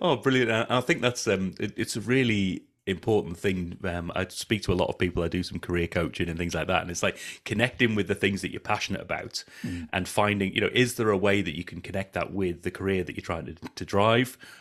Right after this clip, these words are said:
Speaker 1: Uh, it doesn't have to be. It can be something that, you know, recognizing, if you recognize that's a passion for you, if you can't do it in your career, then actually how do you get that passion, uh,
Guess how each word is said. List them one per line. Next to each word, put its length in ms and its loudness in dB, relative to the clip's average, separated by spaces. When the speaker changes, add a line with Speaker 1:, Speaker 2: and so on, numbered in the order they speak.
Speaker 1:
Uh, 220 0
it 100 -4
doesn't 180 4
have 200 4
to 60 2
be. 240 2
It 80 -10
can 140 2
be 80 0
something 380 -2
that, 120 2
you 120 -2
know, 140 -2
recognizing, 920 -2
if 140 -4
you 80 0
recognize 360 2
that's 180 -2
a 40 -4
passion 380 -4
for 140 -4
you, 220 -6
if 140 0
you 60 -2
can't 400 2
do 140 2
it 100 0
in 80 -4
your 100 -4
career, 380 -4
then 140 -8
actually 340 -6
how 200 -4
do 140 -4
you 100 -2
get 300 -6
that 200 -4
passion, 480 -6
uh, 320 -2